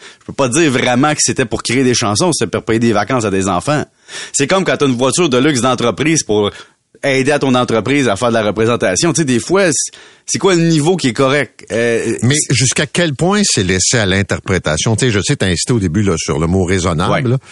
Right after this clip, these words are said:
Speaker 2: Bon, père de famille, là, bon, toutes
Speaker 1: Ouais.
Speaker 2: ces notions-là. Mais là, ça devient, euh,
Speaker 1: Ça devient, euh, la vie des gens riches et célèbres dont le raisonnable est pas ton raisonnable à moi.
Speaker 2: Exact.
Speaker 1: Et, sauf que, moi, je vais te mettre ça à l'envers.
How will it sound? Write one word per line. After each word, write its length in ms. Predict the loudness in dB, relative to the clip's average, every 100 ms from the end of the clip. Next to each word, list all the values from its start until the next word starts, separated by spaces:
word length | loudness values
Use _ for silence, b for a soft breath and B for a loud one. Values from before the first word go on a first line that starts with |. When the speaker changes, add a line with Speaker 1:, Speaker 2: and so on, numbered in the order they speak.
| B B B
Speaker 2:
Bon, 160 | -2 -2
père 200 | -2 -2
de 80 | 0
famille, 460 | 0 2 2 2
là, 240 | 2 2 0
bon, 180 | 0
toutes 140 | -2 -2
Speaker 1:
Ouais. 60 |
Speaker 2:
ces 60 | 0
notions-là. 540 | 0 0 0 0 0 -2 B B B B B -6
Mais 160 | -2
là, 160 | 0 0
ça 160 | 0 -2
devient, 520 | -2 -2 0 2 2
euh, 580 | 2 0 0 -2 -2 -4 B B B B -16
Speaker 1:
Ça 120 | -8
devient, 580 | -2 0 2 2 2 0 -2
euh, 200 | -2 0 0
la 160 | 0 0
vie 140 | 0
des 160 | 2 2
gens 160 | 0
riches 240 | 0 0 0
et 80 |
célèbres 440 | 0 2 2 2 2
dont 140 | 2
le 140 | 2 2
raisonnable 680 | 2 2 2 2 0 0
est 120 | -2 0
pas 160 | 0
ton 160 | 0 2
raisonnable 480 | 2 2 0 0 0
à 140 | 0
moi. 320 | 2 2 0 0
Speaker 2:
Exact. 380 | 0 0 0 -4
Speaker 1:
Et, 120 | -10 -4
sauf 320 | 0 0 0
que, 280 | 2 2 2 -4 _
moi, 140 | 0 2
je 80 |
vais 60 | 2
te 60 | 0
mettre 100 | 0
ça 80 |
à 40 | 0
l'envers. 420 | 2 2 0 -2